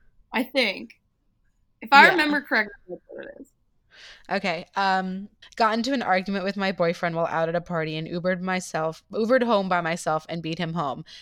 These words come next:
Speaker 2: Guess who had the keys? Not me. L O L. Had to climb into the onto the A C unit and jump into the kitchen window, and now I have a huge bruise across my abdomen.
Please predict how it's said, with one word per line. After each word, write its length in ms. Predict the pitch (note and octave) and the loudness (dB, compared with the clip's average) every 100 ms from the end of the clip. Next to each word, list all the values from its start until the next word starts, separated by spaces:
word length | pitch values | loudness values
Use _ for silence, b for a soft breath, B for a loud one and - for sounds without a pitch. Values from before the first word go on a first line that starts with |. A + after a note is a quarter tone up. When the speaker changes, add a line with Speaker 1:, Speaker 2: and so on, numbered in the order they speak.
| B | B
Speaker 2:
Guess 260 | - G3+ - | -4 -2 0
who 100 | A#3+ | -2
had 200 | A3 F#3 | 0 -2
the 100 | F#3 | -4
keys? 500 | - D#3+ C3 D3+ - b b - | -6 -8 -8 -10 -14 b b -4
Not 340 | F#3 F#3 - | 0 0 -2
me. 360 | F3+ D3 D3+ - | -6 -8 -10 -4
L 180 | F3+ F3 | 2 2
O 80 | E3 | 4
L. 160 | E3 | 2
Had 200 | E3 F3+ F3 | 0 -2 -4
to 60 | |
climb 360 | - F3+ E3+ F#3+ | -6 -2 -2 -2
into 240 | G3 G#3+ | -4 -4
the 180 | F#3 F3+ _ _ _ _ - | -2 -2 _ _ _ _ -4
onto 320 | F3+ G#3+ C4 | -2 0 0
the 160 | A3+ - | 0 0
A 120 | G3+ | -2
C 240 | A3 - G3 | -4 -4 -4
unit 300 | E3+ E3 - | -4 -4 -4
and 180 | F3 | -4
jump 220 | F3 E3+ F3 | -2 -2 -4
into 180 | F3 | -6
the 120 | F3+ E3 | -8 -6
kitchen 380 | F3+ E3+ F3 | -6 -6 -8
window, 300 | E3+ D#3+ E3 | -6 -2 -2
and 100 | D#3+ | -2
now 120 | E3 E3 | -2 -4
I 80 | |
have 220 | E3+ E3+ D#3+ | -4 -4 -6
a 200 | D#3+ E3 | -6 -8
huge 580 | - - G3 G3 F3+ - | -14 -8 -6 -6 -8 -8
bruise 380 | D#3+ D3+ D#3 | -6 -6 -8
across 400 | - D#3 D3+ D#3 | -10 -6 -6 -6
my 100 | D#3 | -10
abdomen. 480 | D3+ E3 D#3 - E3+ | -12 -12 -14 -18 -20